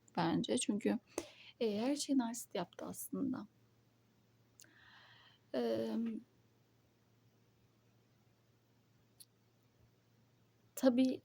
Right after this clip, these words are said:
bu ilişkide şöyle oluyor mesela, eee, çok güzel bir kızla bakıştığı oluyor narsistin ya da plaja gidiyorlar, bacakları böyle açık kızın, öküz gibi bakıyor kıza.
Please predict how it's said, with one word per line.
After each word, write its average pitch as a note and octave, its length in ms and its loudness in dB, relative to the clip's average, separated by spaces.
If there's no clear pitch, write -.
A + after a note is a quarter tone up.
bu A#3 420 2
ilişkide A#3+ 560 0
şöyle B3 320 0
oluyor - 280 0
mesela, - 420 -4
eee, G#3+ 100 -2
çok - 260 -6
güzel F#3 340 0
bir - 100 -6
kızla F3 340 0
bakıştığı - 560 -4
oluyor B3 340 0
narsistin - 720 -4
ya G3 120 0
da F#3+ 120 2
plaja F#3+ 420 -2
gidiyorlar, F3 520 -2
bacakları F3 520 -6
böyle E3 280 -4
açık - 360 -12
kızın, F3 280 -4
öküz F3+ 400 -6
gibi - 260 -4
bakıyor C#4+ 360 -8
kıza. G#3 280 -2